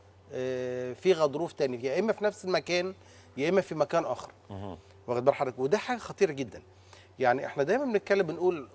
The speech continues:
Speaker 1: وجود الانزلاق الغضروفي في العمود الفقري ده وارد إنه يحصل مع طبيعة العمل والقعدة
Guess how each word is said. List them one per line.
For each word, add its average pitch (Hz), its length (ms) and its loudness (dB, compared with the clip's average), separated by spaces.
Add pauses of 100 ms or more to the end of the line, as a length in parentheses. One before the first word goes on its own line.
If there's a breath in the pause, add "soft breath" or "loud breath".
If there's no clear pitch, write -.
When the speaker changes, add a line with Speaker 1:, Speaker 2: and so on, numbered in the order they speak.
Speaker 1:
وجود 175 280 2
الانزلاق 170 480 2
الغضروفي 139 520 -4 (480 soft breath)
في 135 120 -6
العمود 131 320 4
الفقري 156 500 -4
ده 135 300 0
وارد 175 340 4
إنه 131 160 0
يحصل 123 400 -2
مع 127 200 0
طبيعة 151 360 0
العمل 139 400 2
والقعدة 147 520 4